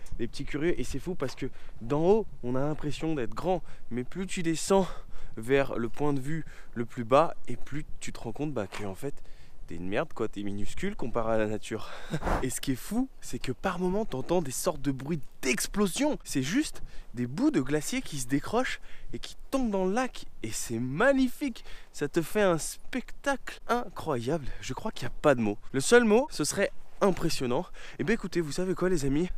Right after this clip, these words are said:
Nous, on va rentrer, il est temps. Ça y est, on va prendre le chemin du retour. Pour moi, c'est sûrement mon dernier jour ici, dans la zone de Calafate. Je me dirige toujours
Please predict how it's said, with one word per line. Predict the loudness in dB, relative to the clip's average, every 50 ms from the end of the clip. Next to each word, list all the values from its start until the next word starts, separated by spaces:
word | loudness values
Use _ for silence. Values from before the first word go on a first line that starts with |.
| -4
Nous, | -2 -2 0
on | 0
va | 2 0 0
rentrer, | -2 -6 -8 -8 -6 -6 -4
il | -4 -2 -2
est | -4 -4
temps. | -2 -4 -2 -2 -2 -4 -4 -6 -8 -8
Ça | -8 -4 -2 -2
y | 0 0 0
est, | 0 -2 -2
on | -4
va | -6
prendre | -4 -4 -2 -2
le | -2
chemin | -4 0 0 2 4 4 2 2 0 -4 -6 -8 -6 -8 -10 -10 -10
du | -4 -2 0
retour. | 2 0 0 -2 0 2 4 6 6 6 4 2 0 2 4 4 4 2 0
Pour | -2 0 0
moi, | 2 4 6 6 6 4 2 -4 -8 -10 -10 -8
c'est | -6 -6 -2 2 4 4 4 4 0 -6
sûrement | -6 -2 0 0 2 4 2 2 2
mon | 0 0 0 2
dernier | 4 4 4 4 2 0
jour | 0 -2 -4 -4 -6 -8 -6
ici, | -6 -4 -4 -4 -4 -4 -4 -2 -4 -4 -4 -8 -10 -10 -6
dans | 0 2 2 2 2 0 -4 -4 -2
la | 0 0 2
zone | 2 2 2 2
de | 2 2
Calafate. | 0 2 2 2 2 0 0 -4 -4 -2 0 0 0 0 -2 -6 -8 -6 -6 -6
Je | -2 0
me | 0
dirige | 2 2 2 2 0 -2
toujours | -4 -4 -2 2 2 2 2 0 -6